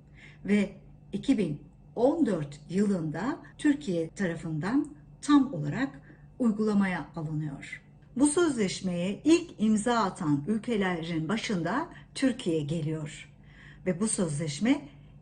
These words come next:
iki bin on dört yılında ülkemizde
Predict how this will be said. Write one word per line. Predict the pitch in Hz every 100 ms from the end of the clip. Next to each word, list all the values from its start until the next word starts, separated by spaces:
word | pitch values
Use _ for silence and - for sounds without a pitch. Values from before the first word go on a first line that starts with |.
| -
iki | 220 - 226
bin | 185 170 -
on | 220 269 233
dört | 156 143 -
yılında | 202 180 160 180 269 - - -
ülkemizde | 226 - 196 160 151 - 220 269